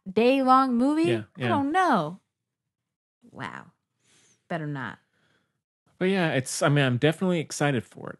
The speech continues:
Speaker 2: I, I'm just ready for a new gangster Scorsese movie, you know? And the
Speaker 1: He's
Speaker 2: cast.
Speaker 1: going back to his roots. Thank
Speaker 2: Yeah, and
Speaker 1: God.
Speaker 2: the, the cast is,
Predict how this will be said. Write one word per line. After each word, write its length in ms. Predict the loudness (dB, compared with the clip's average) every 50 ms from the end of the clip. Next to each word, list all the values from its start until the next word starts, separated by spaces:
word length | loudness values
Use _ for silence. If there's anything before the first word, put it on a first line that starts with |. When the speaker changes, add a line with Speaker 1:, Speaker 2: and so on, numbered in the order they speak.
| _
Speaker 2:
I, 100 | -8 -6 -6 -6 -6 -8 -10
I'm 160 | -8 -8 -8
just 160 | -8 -8 -6
ready 220 | -2 0 0 0 0
for 220 | -2 -4 -4 -4
a 40 | -4
new 460 | -4 -4 -2 -2 -2 -2 -2 -4 -6 _ _ _ _ _ _ -8
gangster 760 | -2 0 0 0 -2 -4 -8 -6 -6 -4 -4 -6 -8 -14 -20 _ _ _ -18
Scorsese 640 | -16 -10 -8 -6 -6 -6 -4 -4 -4 -4 -6 -10
movie, 260 | -10 -10 -12 -14 -14 -14
you 100 | -12 -12
know? 160 | -12 -12 -14 -12
And 120 | -8 -6 -6
the 60 | -6
Speaker 1:
He's 60 | -4 0
Speaker 2:
cast. 220 | 0 2 2 2
Speaker 1:
going 120 | 2 2
back 200 | 2 0 0 0
to 60 | -2 -8
his 100 | -8 -8
roots. 380 | -8 -10 -10 -12 -14 _ -20 _ -6
Thank 80 | -2
Speaker 2:
Yeah, 140 | 0 0 0 -2
and 80 | -2
Speaker 1:
God. 100 | -6 -8
Speaker 2:
the, 40 | -8 -10
the 60 | -12
cast 440 | -8 -4 -4 -2 -2 -4 -6 -12 -12
is, 400 | -12 -12 -12 -14 -18 -20 -20